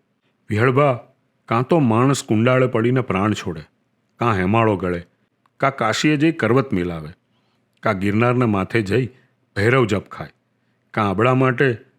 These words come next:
ગાય માટે કે પોતાના ગરાસ માટે જાન આપે. એટલી જાતના મોતમાંથી એકેય મોતના વ્રત ધારણ કરે,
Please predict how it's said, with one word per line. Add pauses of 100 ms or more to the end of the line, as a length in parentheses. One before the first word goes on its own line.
ગાય
માટે
કે
પોતાના
ગરાસ
માટે
જાન
આપે. (800)
એટલી
જાતના
મોતમાંથી (360)
એકેય
મોતના
વ્રત
ધારણ
કરે,